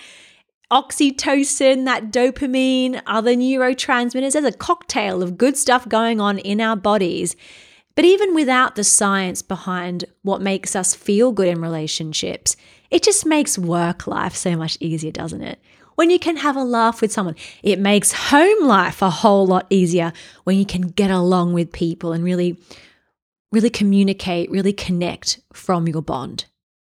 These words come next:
This is why I want you to have relationship clarity, to know how you want to show up with other people and then actually make it happen.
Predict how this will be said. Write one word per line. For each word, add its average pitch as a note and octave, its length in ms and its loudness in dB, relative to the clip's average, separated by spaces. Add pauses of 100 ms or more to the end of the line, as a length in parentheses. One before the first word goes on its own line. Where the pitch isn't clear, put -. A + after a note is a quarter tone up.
(500)
This - 180 2
is D#4+ 140 0
why A#3 380 2
I G#3+ 100 2
want G3+ 240 -2
you G3 60 -2
to F#3+ 80 -4
have F#3 240 -6
relationship F3 500 -8
clarity, - 500 -8 (340)
to C#4 120 0
know A#3+ 320 2
how A#3+ 460 0
you A3 600 2 (300)
want A3+ 160 0
to A3+ 60 -2
show D4 360 2
up C#4 220 2
with G#3 180 0 (100)
other F#3+ 200 -2
people C4 600 -2 (300)
and F#3+ 100 -6
then G3+ 200 -4
actually G#3+ 400 -2
make F#3+ 220 -6
it - 100 -16
happen. - 520 -12